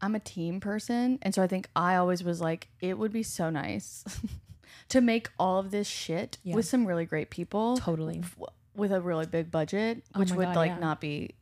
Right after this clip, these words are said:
Speaker 1: here, you know?
Speaker 2: That has always been the question. I mean,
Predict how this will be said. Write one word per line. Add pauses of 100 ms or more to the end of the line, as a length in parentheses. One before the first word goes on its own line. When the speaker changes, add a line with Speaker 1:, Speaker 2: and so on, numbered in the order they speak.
(340)
Speaker 1:
here, (200)
you
know? (380)
Speaker 2:
That (100)
has
always
been
the
question.
I
mean,